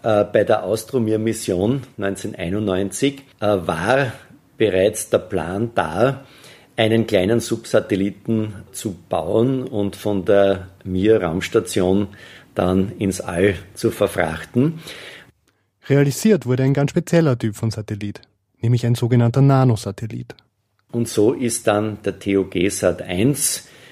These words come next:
Speaker 1: Missionsname Breit Austria, geboren worden, mit dem Ziel, sehr helle,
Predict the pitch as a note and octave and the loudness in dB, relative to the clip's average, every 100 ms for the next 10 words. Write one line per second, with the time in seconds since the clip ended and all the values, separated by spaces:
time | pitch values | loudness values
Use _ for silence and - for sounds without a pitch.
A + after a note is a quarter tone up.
0 | _ G#2+ F#2 G2+ G2 G#2+ G2+ F#2+ F#2+ F#2 | _ -6 -2 0 0 0 -2 0 -2 -2
1 | F#2 F2+ - F#2+ G2+ - A#2 A2+ G#2 - | -4 -4 -4 -4 -4 2 4 4 0 -8
2 | _ - _ - G2+ A2 G2+ G#2+ A2 G#2 | _ -20 _ -6 -4 0 2 2 2 2
3 | G#2+ C3 F3+ F3 - - _ - A2 - | 2 2 -2 -4 -18 -20 _ -6 -2 -2
4 | G#2+ F#2 - G#2 B2+ D3 B2+ - _ _ | -2 -4 -2 0 2 2 -2 -12 _ _
5 | _ - G2+ E2+ F#2 A2 B2 C3 | _ -4 -2 -2 0 4 4 2